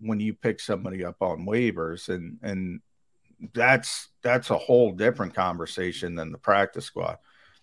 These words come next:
And the vast majority, guys are going to default to the young players they have in their particular camps, whoever that is, whether it's the Eagles or the Cleveland Browns or the Miami Dolphins, all the way down the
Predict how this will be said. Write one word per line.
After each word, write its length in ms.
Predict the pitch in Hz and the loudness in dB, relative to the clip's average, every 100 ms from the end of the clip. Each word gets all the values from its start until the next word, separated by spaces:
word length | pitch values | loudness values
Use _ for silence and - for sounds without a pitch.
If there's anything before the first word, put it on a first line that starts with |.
| _ _ _ _ - | _ _ _ _ 2
And 180 | 143 131 | 4 6
the 40 | |
vast 360 | 208 247 240 165 | 10 12 10 4
majority, 760 | 139 127 127 120 120 113 - _ | 2 8 12 12 8 2 -2 _
guys 540 | 131 123 127 117 110 - _ _ _ _ _ _ _ _ | 6 8 8 6 0 -14 _ _ _ _ _ _ _ _
are 120 | 110 | 0
going 380 | 104 131 123 113 | 4 8 8 6
to 160 | - 107 | 0 -2
default 640 | 98 - 113 110 110 107 | -2 -2 4 6 4 2
to 120 | - | -4
the 120 | 98 92 | -4 -2
young 280 | 104 101 | -4 -4
players 340 | - 101 92 - | -2 -2 -2 -2
they 120 | 92 | -2
have 280 | 92 90 92 | -2 -4 -6
in 120 | 85 | -8
their 220 | 90 98 | -4 -4
particular 640 | 95 90 - 92 - 80 - | -4 -8 -6 -8 -8 -12 -10
camps, 500 | 87 85 - - - _ | -10 -8 -10 -16 -20 _
whoever 460 | - 120 117 104 82 | -4 6 6 6 0
that 240 | 76 73 | -4 -6
is, 260 | 80 - - | -10 -12 -10
whether 240 | 90 85 85 | -8 -6 -8
it's 160 | - | -10
the 160 | 98 92 | -10 -6
Eagles 600 | 101 107 104 92 92 - | -4 -2 -2 -4 -6 -10
or 140 | 78 | -10
the 220 | 76 78 - _ _ _ _ _ | -10 -14 -16 _ _ _ _ _
Cleveland 560 | - 113 107 104 90 85 | -2 0 0 0 -4 -2
Browns 560 | 98 101 98 95 90 | -2 0 -2 -4 -6
or 60 | 87 | -10
the 80 | 87 | -6
Miami 440 | 87 92 92 85 | -4 -4 -6 -8
Dolphins, 640 | 78 85 82 - 82 78 - | -4 -2 -2 -6 -12 -12 -6
all 200 | 90 85 | -2 -2
the 60 | |
way 180 | 85 80 | -4 -6
down 320 | - 80 78 | -8 -10 -10
the 100 | - | -14